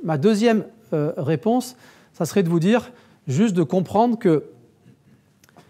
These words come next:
plus la, la requête, le prompt est bête, plus la réponse sera basique. Plus le prompt est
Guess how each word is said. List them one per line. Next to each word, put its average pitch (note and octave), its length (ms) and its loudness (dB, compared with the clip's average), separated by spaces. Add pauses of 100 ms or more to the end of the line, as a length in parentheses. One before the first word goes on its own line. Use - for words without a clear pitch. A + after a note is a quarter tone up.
(640)
plus C4 240 4
la, G#3+ 160 6 (100)
la F3 140 4
requête, F#3+ 440 2
le D3+ 100 2
prompt - 480 0 (840)
est D#3 80 2
bête, G#3 460 0 (1040)
plus G#3+ 220 2
la F#3+ 160 6
réponse F#3 360 2
sera D#3 480 2
basique. D#3+ 600 0 (720)
Plus C4 400 4
le F#3 180 2
prompt G3 540 0 (160)
est D#3+ 280 0